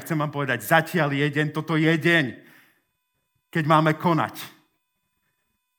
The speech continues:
A každá situácia, aj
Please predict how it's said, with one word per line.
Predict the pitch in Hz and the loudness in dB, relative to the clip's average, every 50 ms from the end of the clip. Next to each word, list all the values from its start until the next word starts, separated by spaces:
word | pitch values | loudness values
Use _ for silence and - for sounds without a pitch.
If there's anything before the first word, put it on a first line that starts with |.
| _ _ _ _ _ _ _ _ _ _ _ _ - | _ _ _ _ _ _ _ _ _ _ _ _ -6
A | 131 135 | -6 -2
každá | - 190 190 185 156 180 190 185 | 2 2 2 4 4 2 0 0
situácia, | - 214 208 - 220 165 139 131 131 - - 139 123 127 151 156 - - _ _ _ _ _ _ _ _ _ _ _ _ _ _ _ _ _ _ _ _ _ _ _ _ _ _ _ _ _ _ _ _ _ | 0 -2 -2 0 0 2 2 0 -2 -4 -4 -2 -2 -2 -2 -6 -10 -16 _ _ _ _ _ _ _ _ _ _ _ _ _ _ _ _ _ _ _ _ _ _ _ _ _ _ _ _ _ _ _ _ _
aj | - 143 | -4 -4